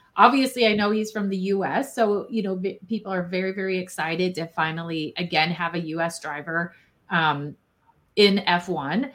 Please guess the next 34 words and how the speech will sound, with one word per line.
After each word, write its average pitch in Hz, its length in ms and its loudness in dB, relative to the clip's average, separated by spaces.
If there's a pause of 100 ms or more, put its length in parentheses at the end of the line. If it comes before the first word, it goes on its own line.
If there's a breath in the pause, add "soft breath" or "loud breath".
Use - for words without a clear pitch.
(300 loud breath)
And, 170 520 2 (120)
you 202 160 -8
know, 180 200 2
there, 180 280 4
there's 180 280 2
a 185 40 -2
lot 175 200 2
of 180 60 4
hope 180 320 -2
and 185 80 -4
a 175 80 -2
lot 165 200 -2
of 165 80 0
hype 175 400 -2
that 151 340 -2 (840)
really 262 280 2
the 185 100 -2
sport's 185 400 -4
growing 160 240 -10
so 170 240 -2
much 156 280 -4
here 170 200 -6
in 165 100 -6
the 160 80 -8
U 156 240 -2
S, 151 220 0
and 156 100 -6
now 151 180 -2
we 151 120 -2
have 151 240 -8
this 151 220 -8
U 147 100 -6
S 143 160 -6
driver. 226 500 4